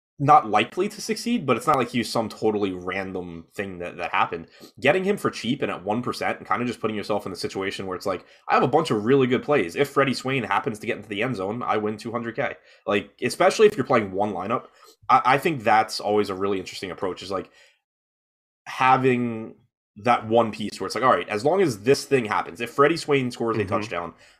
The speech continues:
Speaker 1: then I have a good chance. Um, that, that's, if you were, like, hand building one lineup in these large field tournaments, I always liked, um, taking some sort of a stand like that, where you're not doing something where, you know, it's like, "Oh, if these three guys get hurt, then I win." But,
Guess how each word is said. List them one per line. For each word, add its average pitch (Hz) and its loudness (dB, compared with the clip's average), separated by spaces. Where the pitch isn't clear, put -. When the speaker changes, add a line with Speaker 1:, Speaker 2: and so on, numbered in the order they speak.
Speaker 1:
then 110 0
I 98 2
have 104 -2
a 95 -2
good 85 -6
chance. - -10
Um, 92 -6
that, 120 0
that's, 123 -2
if 131 0
you 143 6
were, 127 6
like, 131 2
hand 123 -2
building 107 0
one 98 -2
lineup 95 -4
in 92 -12
these 90 -14
large 90 -8
field 87 -8
tournaments, 87 -6
I 95 -2
always 101 -2
liked, 85 -6
um, 82 -6
taking 107 0
some 95 -4
sort 92 -4
of 87 -8
a - -10
stand 90 -6
like 87 -10
that, 87 -2
where 92 -6
you're 175 4
not 139 4
doing 127 4
something 104 -2
where, 98 -2
you 95 -6
know, 95 -8
it's 92 -8
like, 123 -2
"Oh, 151 4
if 90 -4
these 107 -6
three 110 -4
guys 98 0
get - -4
hurt, 120 0
then 90 -6
I 90 -6
win." 85 -10
But, 95 0